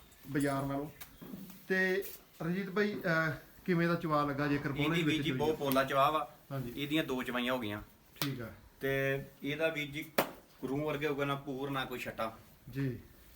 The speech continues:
Speaker 2: ਦੁੱਧ ਵੀਰ ਜੀ ਇਹ ਵੀ ਤੇਰਾਂ ਚੌਦਾਂ ਤੋਂ ਬਾਹਰ ਚੱਲੂਗੀ।
Speaker 1: ਠੀਕ
Speaker 2: ਲੇਕਿਨ
Speaker 1: ਆ।
Speaker 2: ਅਜੇ ਆਪਾਂ ਕਹਿ ਨਹੀਂ ਸਕਦੇ, ਅਜੇ ਬੋਲੇ ਦੇ ਵਿੱਚ ਆ।
Speaker 1: ਠੀਕ ਆ। ਤੇ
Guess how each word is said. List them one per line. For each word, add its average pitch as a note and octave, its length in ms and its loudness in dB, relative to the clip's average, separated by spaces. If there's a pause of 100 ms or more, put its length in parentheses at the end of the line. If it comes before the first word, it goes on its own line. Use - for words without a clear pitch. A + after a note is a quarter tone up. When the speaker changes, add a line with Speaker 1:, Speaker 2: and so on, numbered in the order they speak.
(400)
Speaker 2:
ਦੁੱਧ D3 200 -2
ਵੀਰ D3+ 180 0
ਜੀ E3 100 0
ਇਹ E3 80 4
ਵੀ E3+ 120 -2
ਤੇਰਾਂ D3 260 -2
ਚੌਦਾਂ C3 200 -2
ਤੋਂ B2+ 100 -6
ਬਾਹਰ B2 160 -2
ਚੱਲੂਗੀ। A2+ 340 -2
Speaker 1:
ਠੀਕ - 680 -12
Speaker 2:
ਲੇਕਿਨ C#3+ 200 0
Speaker 1:
ਆ। C#3 40 2
Speaker 2:
ਅਜੇ C#3 180 0
ਆਪਾਂ - 260 0
ਕਹਿ C#3 180 0
ਨਹੀਂ D3+ 120 -4
ਸਕਦੇ, A#2+ 320 -2
ਅਜੇ A#2+ 300 -4 (720)
ਬੋਲੇ A#2 220 -2
ਦੇ B2 80 -6
ਵਿੱਚ G#2+ 200 -6
ਆ। A#2+ 120 -6 (400)
Speaker 1:
ਠੀਕ C#3+ 260 -2
ਆ। A#2+ 60 -8 (920)
ਤੇ C3+ 340 -2